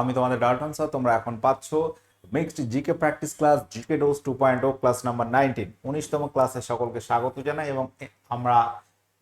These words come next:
এখানে যে প্রশ্নগুলো আলোচনা করব তোমাদের আপকামিং সমস্ত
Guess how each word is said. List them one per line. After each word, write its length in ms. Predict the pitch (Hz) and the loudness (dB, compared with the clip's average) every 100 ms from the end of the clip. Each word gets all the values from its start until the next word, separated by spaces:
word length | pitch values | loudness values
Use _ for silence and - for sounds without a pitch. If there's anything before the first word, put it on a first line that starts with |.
| 135 | -4
এখানে 220 | 147 147 143 - _ _ _ _ _ | -2 -4 -6 -16 _ _ _ _ _
যে 80 | 151 185 185 | 0 0 0
প্রশ্নগুলো 380 | 151 156 139 127 | -6 -2 2 4
আলোচনা 280 | 120 123 151 147 | 4 0 -2 0
করব 160 | 147 143 147 | 0 0 -2
তোমাদের 220 | 127 127 | 0 0
আপকামিং 300 | 123 139 127 127 - | 0 -2 -4 -6 -6
সমস্ত 220 | 143 | -8